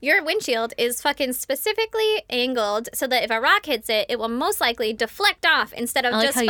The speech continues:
Speaker 2: done
Speaker 1: fucking
Speaker 2: this research.
Speaker 1: jacking it. Yeah, I have. It's a thing. It's a problem.
Speaker 2: <laughs>
Speaker 1: And everyone's like, "Mm, sucks to suck. Do you want a Jeep?" And I'm
Speaker 2: Why would
Speaker 1: like,
Speaker 2: they do that on
Speaker 1: "Mm."
Speaker 2: a Jeep when it's, like, an off-road car?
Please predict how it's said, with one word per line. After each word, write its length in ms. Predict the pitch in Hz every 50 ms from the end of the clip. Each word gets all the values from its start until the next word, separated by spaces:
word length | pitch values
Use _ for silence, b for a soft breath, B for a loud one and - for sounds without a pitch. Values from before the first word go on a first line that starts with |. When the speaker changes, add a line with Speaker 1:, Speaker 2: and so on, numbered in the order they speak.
| 339
Speaker 2:
done 20 | - 202 185
Speaker 1:
fucking 60 | 185
Speaker 2:
this 120 | 180 214 190
research. 480 | 180 180 - 185 165 170 175 - - - _ -
Speaker 1:
jacking 420 | - 311 349 381 403 - 311 247 214
it. 200 | 208 196 - - - B B B B B B B
Yeah, 220 | 339 - - - - -
I 80 | 330
have. 320 | 359 392 403 330 254 - - -
It's 160 | - - -
a 80 | 277 -
thing. 300 | - 403 339 285 233 - -
It's 180 | 294 - - 508
a 60 | 480
problem. 540 | - 370 466 523 349 302 311 494 415 - - -
Speaker 2:
<laughs> 40 |
Speaker 1:
And 100 | 277 339 302
everyone's 380 | 320 320 330 330 349 339 311
like, 180 | 294 262 254 -
"Mm, 260 | 233 370 392 359 -
sucks 260 | - - 294 285 -
to 100 | - -
suck. 300 | - - - 415 - -
Do 100 | - 269 262
you 80 | 262 247
want 180 | 240 240 254
a 60 | 269 262
Jeep?" 240 | 247 311 330 339
And 100 | - 311
I'm 40 | 294 349
Speaker 2:
Why 40 |
would 60 | 392 494
Speaker 1:
like, 60 | 508
Speaker 2:
they 120 | 554 523 508
do 120 | 480 466
that 140 | 494 508 494
on 120 | 466 453
Speaker 1:
"Mm." 60 | 453
Speaker 2:
a 40 | 370
Jeep 200 | 262 294 381 453 -
when 80 | 262 247
it's, 100 | 226 -
like, 120 | 240 220
an 80 | 233 226
off-road 800 | 208 214 226 240 220 196 233 233 247 254 247 240 240 233 220 -
car? 600 | - 233 233 254 302 269 151 - - - 190 -